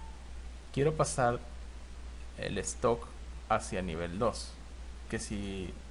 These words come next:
estamos conscientes desde que empezamos a dibujar el stock, pues fue un rectángulo. Un rectángulo tiene cuatro líneas, entonces lo que debería de pasarse para acá al est-, al nivel dos serían cuatro líneas, y en el nivel uno deberían de quedarse nueve líneas de las trece que tenemos ahorita. Entonces,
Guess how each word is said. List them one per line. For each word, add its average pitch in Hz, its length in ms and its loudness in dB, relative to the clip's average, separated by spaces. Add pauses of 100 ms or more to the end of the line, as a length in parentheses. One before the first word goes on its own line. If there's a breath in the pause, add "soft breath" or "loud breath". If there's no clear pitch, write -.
(360)
estamos 135 280 2
conscientes 139 640 0
desde 101 200 -2
que - 80 -4
empezamos 117 360 0
a 147 40 0
dibujar 123 240 2
el 127 80 0
stock, 123 280 2
pues - 160 -2
fue 101 100 0
un 92 60 -2
rectángulo. 139 500 2
Un 101 60 -2
rectángulo 147 480 2
tiene 110 200 0
cuatro 104 320 2
líneas, 139 300 2
entonces 95 420 -4 (580 loud breath)
lo 107 140 2
que 113 100 2
debería 107 300 4
de 156 80 6
pasarse 131 380 0
para 104 220 0
acá 110 340 2
al 98 260 0
est-, 90 160 -6 (140)
al 98 300 2
nivel 107 280 0
dos 139 180 4
serían 95 340 0
cuatro 95 260 0
líneas, 156 540 0 (160)
y 117 80 2
en 107 80 2
el 101 80 0
nivel 101 280 0
uno 135 180 2
deberían 101 260 0
de 104 80 -2
quedarse 92 420 -2
nueve 90 280 0
líneas 110 520 -4 (520)
de - 100 0
las 98 180 -6
trece 104 260 -4
que - 80 -4
tenemos 82 360 -6
ahorita. 113 280 -4
Entonces, - 340 -6